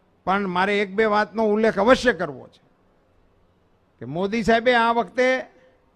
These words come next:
સિત્તેર વર્ષથી ઉપરના લોકોને આયુષ્યમાન કાર્ડ આપવા માટેના લાભની વાત આ અમારા ચૂંટણી ઢંઢેરાની અંદર આપેલું વચન છે.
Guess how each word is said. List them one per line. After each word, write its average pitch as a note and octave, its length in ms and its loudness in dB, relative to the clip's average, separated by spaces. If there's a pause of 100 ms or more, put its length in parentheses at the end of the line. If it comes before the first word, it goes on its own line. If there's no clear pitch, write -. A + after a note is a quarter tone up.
(460)
સિત્તેર D4 420 2
વર્ષથી B3 480 0
ઉપરના A3 500 0
લોકોને G3 520 0 (680)
આયુષ્યમાન A#3 760 2
કાર્ડ G#3+ 300 4
આપવા G#3 360 4
માટેના F#3 480 2 (120)
લાભની F#3+ 560 8
વાત E3 320 6 (560)
આ E3+ 220 2
અમારા E3+ 360 2
ચૂંટણી F3+ 400 0
ઢંઢેરાની E3+ 580 2
અંદર D#3+ 220 2
આપેલું D3+ 420 0
વચન D#3 380 -2
છે. B2+ 160 -10